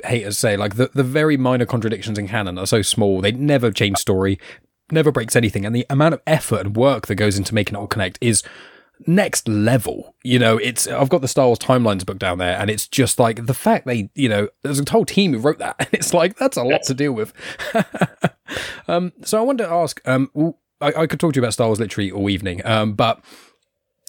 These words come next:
Speaker 1: there's a, you know, piece of content that people may be able to see my fairly badly quality camera in the background,
Speaker 2: <laughs>
Speaker 1: um, a, a passion project for yourself. There's, it's a lot more than a passion project, so I wanna sort of devalue it with that.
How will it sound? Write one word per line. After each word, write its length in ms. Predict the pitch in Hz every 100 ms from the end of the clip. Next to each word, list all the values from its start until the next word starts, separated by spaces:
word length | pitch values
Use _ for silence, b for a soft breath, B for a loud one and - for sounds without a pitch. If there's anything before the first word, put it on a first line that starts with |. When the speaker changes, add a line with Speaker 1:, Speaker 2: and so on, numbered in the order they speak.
| -
Speaker 1:
there's 240 | 131 127 135
a, 280 | 127 127 - _ _ _ -
you 80 |
know, 80 | 131
piece 200 | 123 196
of 80 | 139
content 500 | 143 131 123 107 107
that 280 | 113 113 -
people 220 | 123 110
may 100 | 110
be 100 | 107
able 60 | 101
to 60 |
see 260 | 101 113 107
my 260 | 98 95 90 B B
fairly 240 | - 123 107
badly 340 | 98 98 98
quality 300 | - 110 98
camera 320 | 98 107 98
in 80 | 101
the 60 | 98
background, 420 | 101 - 95 98 B 110
Speaker 2:
<laughs> 200 | B B
Speaker 1:
um, 220 | 120 120 -
a, 320 | 127 120 120 -
a 60 | 143
passion 380 | - 208 - 139
project 380 | - 98 82 -
for 140 | -
yourself. 380 | 98 - 101 -
There's, 160 | 139
it's 160 | - 170
a 40 |
lot 140 | 214 175
more 240 | 151 139
than 140 | 113 104
a 40 |
passion 320 | 92 107 -
project, 340 | 90 90 90 -
so 80 | 104
I 20 |
wanna 240 | 95 90
sort 160 | - 101
of 60 |
devalue 400 | 95 98 95 95
it 80 | 92
with 160 | 92 92
that. 260 | 95 90